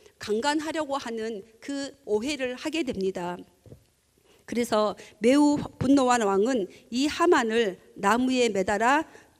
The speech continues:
죽이-, 어, 죽게 하라고 합니다. 에스더 칠 장 십 절에 보면 모르드게를 매달려고 한 나무에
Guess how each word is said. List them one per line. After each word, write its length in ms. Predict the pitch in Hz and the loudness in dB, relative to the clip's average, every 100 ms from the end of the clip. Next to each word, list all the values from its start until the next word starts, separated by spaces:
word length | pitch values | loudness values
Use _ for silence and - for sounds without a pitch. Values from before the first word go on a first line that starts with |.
| - | -10
죽이-, 340 | - 226 226 | -4 -4 -4
어, 320 | 196 185 180 185 | -4 -2 -2 -4
죽게 340 | - 220 302 | -4 -2 0
하라고 360 | 302 277 247 285 | 2 2 4 2
합니다. 640 | 220 233 226 170 175 190 - - - - | 2 -2 -2 -2 -4 -6 -12 -18 -12 -4
에스더 340 | 226 - 294 | -2 2 2
칠 200 | - 349 | 2 0
장 180 | 349 320 | 2 2
십 220 | - 370 | 2 2
절에 240 | 370 330 | 4 4
보면 600 | 277 240 208 190 208 - - - - | 4 4 4 2 2 -2 -6 -16 0
모르드게를 800 | 190 240 302 302 285 269 285 208 | 2 4 4 2 0 2 0 0
매달려고 580 | 202 208 262 247 233 233 | 0 2 2 2 2 0
한 220 | 277 285 | 0 0
나무에 600 | 190 208 196 190 196 | 2 0 2 2 2